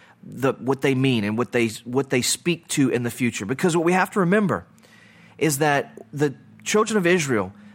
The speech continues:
that were worshiping at the temple and, and, and the tabernacle, and the tabernacle that was the center of, of their lives, everything functioned around there. It was the center of not only their religious worship,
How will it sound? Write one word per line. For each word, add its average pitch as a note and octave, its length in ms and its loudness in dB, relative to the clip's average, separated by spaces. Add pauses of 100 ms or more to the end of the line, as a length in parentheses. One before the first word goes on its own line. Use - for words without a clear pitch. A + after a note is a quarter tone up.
(100)
that C#3 160 2
were C#3+ 100 2
worshiping F3 640 0
at D#3 240 -2
the C#3+ 80 -4
temple C#3 480 -2
and, B2 240 -2
and, C3 180 -2
and B2 160 -2
the A#2+ 80 0
tabernacle, A#2+ 640 -2
and A#2 120 -2
the A2+ 60 -4
tabernacle F#3 640 0
that C3+ 80 2
was C#3 160 0
the A#2 80 -4
center E3+ 400 2
of, D3 180 -2
of A#2+ 260 -2
their C3+ 200 2
lives, C3+ 640 2 (480)
everything G3+ 500 0
functioned E3+ 460 -2
around A2+ 280 0
there. F#2+ 180 -4
It - 80 0
was C#3 160 0
the C#3 80 -4
center F3 360 0
of C3+ 240 0
not D3+ 180 0
only D#3+ 140 2
their C3 100 2
religious D3 480 0
worship, B2+ 380 -2